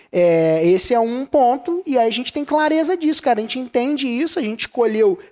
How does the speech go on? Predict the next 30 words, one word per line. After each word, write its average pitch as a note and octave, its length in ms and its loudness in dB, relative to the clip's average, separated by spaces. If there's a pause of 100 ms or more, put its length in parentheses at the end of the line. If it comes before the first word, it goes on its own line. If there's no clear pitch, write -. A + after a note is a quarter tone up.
trabalhar G3 460 2
com G3 120 -6
uma G3 200 -4
fatia G3+ 720 -2 (260)
do G3 140 -6
mercado F#3+ 800 -2
que G3+ 260 -2
é F3 340 2 (120)
um F#3 400 -2
outro C4 240 0
tipo G#3+ 220 -6
de G3 100 -6
empreendedor, G#3+ 680 0
um A#3+ 60 0
empreendedor G3 540 0
que - 80 -20
tá G3 140 -2
num G3+ 120 -4
estágio F#3+ 580 -2
mais F3+ 280 -2
inicial, A3+ 680 0 (400)
que B3+ 400 0 (100)
está G#3 360 0
progredindo, G#3 880 0
que - 120 -16
está G3+ 240 -2
evoluindo, G3 600 -2
que - 80 -10
está G3+ 240 -2
crescendo, A#3 640 -2